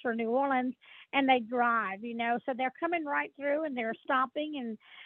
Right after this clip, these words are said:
you know, discovering and celebrating with us, you know, if we're having events going on and exploring and just enjoying, you know, Natchitoches and all that it has to offer.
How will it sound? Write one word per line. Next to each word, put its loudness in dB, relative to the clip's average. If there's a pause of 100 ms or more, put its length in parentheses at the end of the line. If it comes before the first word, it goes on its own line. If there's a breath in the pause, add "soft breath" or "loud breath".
(140 soft breath)
you 0
know, 8
discovering 2
and 0
celebrating 2
with -4
us, 2 (140)
you -8
know, -2
if -12
we're -2
having -2
events -4
going -2
on 0
and -4 (380 soft breath)
exploring 2
and 0
just 0 (120)
enjoying, 2
you 0
know, 4
Natchitoches 0
and -4
all 4
that -2
it -2
has 0
to -2
offer. 2